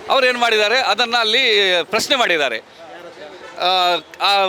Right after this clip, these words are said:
ಗಾಡಿ ಮಾಲೀಕರ ಹತ್ರ ಪ್ರಶ್ನೆ ಮಾಡಿದ್ದಾರೆ. ಆವಾಗ ಈ ಸ್ಟೂಡೆಂಟ್ಸ್ ಮತ್ತು ಗಾಡಿ ಮಾಲೀಕರು ಒಮ್ಮೆಲೆ ಏರುದೋರೆಯಲ್ಲಿ ಮಾತಾಡ್ತಾ ನಮ್ಮ ಟ್ಯಾಕ್ಸಿ ಚಾಲಕರ ಮೇಲೆಗೆ, ಮೇಲೆ ಒಂದು, ಆ, ಆಪಾದನೆ ಮಾಡ್ತಾ ಮತ್ತೆ ಒಂದು ಹಲ್ಲೆ ಮಾಡುವ ರೀತಿಯಲ್ಲಿ ಏರುದನಿಯಲ್ಲಿ ಮಾತಾಡಿದ್ದಾರೆ.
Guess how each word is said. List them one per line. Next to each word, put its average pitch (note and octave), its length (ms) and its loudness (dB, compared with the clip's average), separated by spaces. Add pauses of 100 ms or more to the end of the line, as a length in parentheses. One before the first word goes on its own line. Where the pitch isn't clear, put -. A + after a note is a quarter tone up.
(140)
ಗಾಡಿ A3+ 360 2
ಮಾಲೀಕರ G3+ 340 0
ಹತ್ರ F3+ 120 -2
ಪ್ರಶ್ನೆ F#3 280 -6
ಮಾಡಿದ್ದಾರೆ. F3+ 560 -2 (140)
ಆವಾಗ B3+ 600 2
ಈ A3 100 0 (720)
ಸ್ಟೂಡೆಂಟ್ಸ್ B3 460 -2
ಮತ್ತು G#3+ 640 0
ಗಾಡಿ G#3 240 2
ಮಾಲೀಕರು G3+ 480 -2
ಒಮ್ಮೆಲೆ G#3 500 0
ಏರುದೋರೆಯಲ್ಲಿ G3+ 500 0
ಮಾತಾಡ್ತಾ F#3 520 0 (400)
ನಮ್ಮ A#3+ 200 -2 (200)
ಟ್ಯಾಕ್ಸಿ G#3 340 -2
ಚಾಲಕರ F#3+ 360 0
ಮೇಲೆಗೆ, F#3 420 0 (320)
ಮೇಲೆ B3 220 2
ಒಂದು, A3+ 480 0 (800)
ಆ, F3 80 2 (960)
ಆಪಾದನೆ A3+ 400 2
ಮಾಡ್ತಾ G#3+ 460 0
ಮತ್ತೆ G#3+ 260 -2
ಒಂದು G#3+ 380 2
ಹಲ್ಲೆ A#3 220 2
ಮಾಡುವ A3 260 2
ರೀತಿಯಲ್ಲಿ G3 640 0
ಏರುದನಿಯಲ್ಲಿ G3+ 460 0
ಮಾತಾಡಿದ್ದಾರೆ. D3+ 760 -2